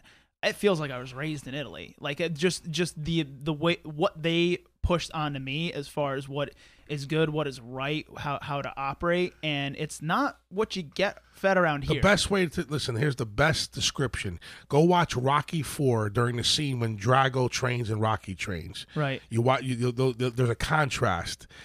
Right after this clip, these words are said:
Speaker 1: Oh,
Speaker 2: You'll s-,
Speaker 1: yeah.
Speaker 2: you'll see Rocky in, in, you know, in, in the snow with, with, with the logs up the hill, and then you see Drago on the machines with the bright lights and all the doctors around them.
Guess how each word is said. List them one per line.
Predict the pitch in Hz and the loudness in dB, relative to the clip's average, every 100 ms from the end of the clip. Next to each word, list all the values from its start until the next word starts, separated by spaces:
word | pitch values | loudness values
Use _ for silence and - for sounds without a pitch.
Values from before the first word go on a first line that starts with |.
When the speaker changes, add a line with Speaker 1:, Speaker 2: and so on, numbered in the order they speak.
| - | 0
Speaker 1:
Oh, | 165 165 | 6 8
Speaker 2:
You'll | |
s-, | 165 | 8
Speaker 1:
yeah. | 170 | 6
Speaker 2:
you'll | 160 | 4
see | - 165 | 4 2
Rocky | 151 165 156 151 151 | 4 4 4 0 0
in, | |
in, | 135 139 | 0 -2
you | 131 | 2
know, | 127 117 - - - - | 2 2 -2 -14 -20 -8
in, | 127 131 | -4 -2
in | 131 127 | 0 2
the | 127 | 2
snow | - 156 156 156 151 | 2 4 4 6 4
with, | 143 120 | 4 2
with, | 127 127 | -2 -2
with | 113 | -2
the | 120 | 0
logs | 139 151 151 135 | 4 4 4 2
up | 147 - | 0 -2
the | 117 | 0
hill, | 175 | 2
and | 143 | 2
then | 127 | 0
you | 117 | -2
see | 135 | -4
Drago | 123 139 139 | 2 2 4
on | 131 127 | 2 0
the | |
machines | 123 - 151 135 117 | 0 0 -2 -6 -8
with | 113 | -8
the | 117 | 0
bright | 131 131 123 | 2 2 2
lights | 127 127 - | 0 0 0
and | 123 | 0
all | 123 | 0
the | 117 | 2
doctors | 120 117 - 120 107 | 2 0 -2 -6 -2
around | 120 117 113 | 0 0 0
them. | 117 | -4